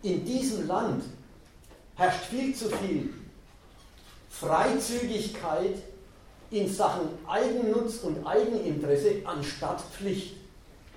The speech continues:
Und insofern sind die Rechten welche, die eigentlich das Heil in der allgemeinen Unterwerfung unter die Pflicht sehen.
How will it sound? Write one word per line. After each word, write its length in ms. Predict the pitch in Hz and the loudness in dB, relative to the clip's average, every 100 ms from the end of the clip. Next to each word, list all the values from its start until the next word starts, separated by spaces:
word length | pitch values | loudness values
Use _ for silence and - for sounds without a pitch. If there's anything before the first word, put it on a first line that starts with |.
| - - - - - - | -20 -20 -20 -20 -20 -20
Und 80 | 98 | -12
insofern 480 | 143 - 180 - - - - - - - - - | -8 -6 -4 -4 -4 -6 -14 -18 -20 -20 -20 -10
sind 200 | 139 127 | -4 -2
die 140 | 120 | 0
Rechten 420 | 107 110 - 143 | 0 -2 -6 -6
welche, 340 | 123 135 - - | -2 -2 -2 -6
die 220 | 143 139 135 - - - - - | -6 -8 -8 -12 -14 -16 -12 -6
eigentlich 560 | - 196 190 190 127 - | -2 0 2 0 -2 -4
das 280 | 117 - - | -6 -8 -4
Heil 480 | 135 233 190 - - - - - - - - - - - - | 0 2 2 2 -4 -14 -20 -20 -20 -20 -20 -20 -20 -20 -4
in 120 | 175 | 2
der 220 | 151 143 | 4 6
allgemeinen 640 | 151 262 233 202 202 208 208 | 6 6 6 6 6 6 4
Unterwerfung 680 | 160 160 139 156 165 170 | 4 6 8 6 6 0
unter 220 | 165 160 | -2 0
die 100 | 156 | 0
Pflicht 400 | 151 - 165 - | 0 -2 -6 -6
sehen. 320 | - 110 95 | -8 -8 -6